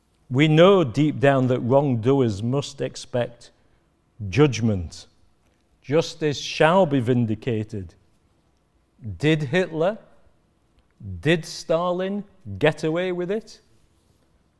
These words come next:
They certainly left this world unpunished, didn't they? But shall dictators today escape justice?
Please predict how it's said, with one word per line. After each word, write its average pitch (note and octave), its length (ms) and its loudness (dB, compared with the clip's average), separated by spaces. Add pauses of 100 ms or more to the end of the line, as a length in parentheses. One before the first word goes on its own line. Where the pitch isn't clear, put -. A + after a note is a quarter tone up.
(220)
They C3+ 180 2
certainly D#3 640 -4
left C3 360 -6
this D#3+ 300 -8
world G2+ 340 -6
unpunished, G#2 680 -12 (220)
didn't G#3+ 240 -10
they? F2+ 180 -8 (1300)
But D#3 180 -2
shall D#3 400 -2
dictators D#3 840 -4
today C#3 720 4 (1120)
escape F3 500 -6
justice? G#3 720 -6